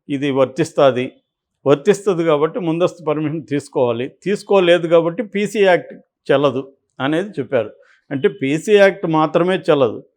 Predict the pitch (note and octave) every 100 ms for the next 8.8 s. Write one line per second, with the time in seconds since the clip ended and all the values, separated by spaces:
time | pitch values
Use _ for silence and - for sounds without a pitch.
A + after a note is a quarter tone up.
0 | _ _ - C#3 C3 A2+ A#2+ C3 F#3 G3+
1 | F#3+ F#3+ E3+ G3+ F#3 F#3 F3+ F3+ F3+ F#3+
2 | E3+ D#3+ F3+ D#3 F3+ E3+ E3 E3 E3 D#3
3 | D#3 D3+ D3 C#3+ C#3+ D3+ - D#3+ D3 C#3
4 | C3+ _ _ _ - C3 B2 A#2+ C3 B2
5 | C#3 B2+ C3+ C#3 C#3 C3 A#2+ - - B2+
6 | C#3+ C3+ C#3 C#3+ C#3 C#3+ _ _ _ -
7 | C3+ B2 B2+ C3 C3+ C3 B2+ C#3+ D3 D3
8 | C3+ C3+ C3 - C3 C3+ C#3